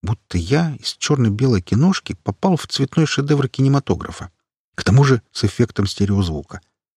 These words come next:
Но не это было самое интересное. Поблуждав по телу,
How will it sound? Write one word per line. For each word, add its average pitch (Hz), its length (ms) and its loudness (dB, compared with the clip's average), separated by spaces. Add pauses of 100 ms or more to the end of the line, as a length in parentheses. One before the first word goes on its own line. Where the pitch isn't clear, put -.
(540)
Но 87 80 0
не 110 180 6
это 113 140 2
было 95 180 2
самое 92 320 2
интересное. 101 560 -2 (600)
Поблуждав 117 560 2
по 92 120 0
телу, 135 460 -2